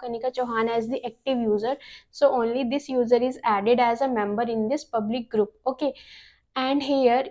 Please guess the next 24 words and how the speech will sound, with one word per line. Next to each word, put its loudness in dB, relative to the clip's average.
as 4
you 0
can 2
see, -4
there 0
is 0
one -2
checkbox -2
is -4
there, 4
grant 2
access -4
using 0
hierarchy. 0
So 2
you 4
must 0
have 2
heard 4
this -2
multiple 0
times -2
in -6
the -2